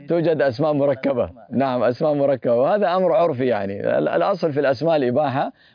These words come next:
ما لم تتضمن أمرًا محرماً. يعني أنا أعرف بعض ال-، الجنسيات فيها أسماء مركبة كثيرة، أحيانًا الاسم جملة، لا إشكال في هذا. المهم أن لا يتضمن أمرًا مخالفاً للشرع، وأن يكون مناسباً لا يعير به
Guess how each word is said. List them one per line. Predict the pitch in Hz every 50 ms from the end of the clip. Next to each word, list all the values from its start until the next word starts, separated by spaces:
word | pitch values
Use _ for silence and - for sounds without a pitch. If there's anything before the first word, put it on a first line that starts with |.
| _ -
ما | 135 156 170
لم | 170 160 135
تتضمن | 117 135 107 131 127 123 151 151 147 147 151 160 196 226 - _ _ _ _
أمرًا | 127 139 143 135 127
محرماً. | 120 117 110 95 98 123 120 113 110 101 92 85 85 - _
يعني | - - 117 117 123 131 139 151
أنا | 156 151
أعرف | 143 139 131 117
بعض | 110 120 135 131 123
ال-، | 123 120 110
الجنسيات | 101 113 101 107 113 107 - 110 127 135 143 113
فيها | 127 147 147 143 135 120
أسماء | 120 - 143 147
مركبة | 139 131 131 143 135 - - 135 131 110
كثيرة، | 123 117 113 131 127 120 113
أحيانًا | 104 104 127 139 139 139
الاسم | 135 135 139 - 147 131 120
جملة، | 113 143 143 127 113 104 - - _ _ - - - - - -
لا | 254 262 214 185
إشكال | 151 - - 165 143 127
في | 110 120 117
هذا. | 104 101 101 95 90 90 _ - _ _ _ _ _ -
المهم | 123 135 135 143 143 139 139 151 156 185 247 247
أن | - 156 151
لا | 147 170 175 165
يتضمن | 156 - 143 131 151 151 156 151 156 165 180 196 - - _ _ _ _ _ -
أمرًا | 156 170 160 156 151 156 156 160 160 -
مخالفاً | - 117 120 - - 143 151 147 123 104 120
للشرع، | 120 120 113 104 - - 151 180 247 110
وأن | 220 226 202 196 208
يكون | 180 170 - 185 180 170 160
مناسباً | 151 147 151 160 143 - 156 143 156
لا | 147 143 151 151
يعير | 151 143 127 135 156 143 143 135 123 120
به | 110 135 123 135 135 131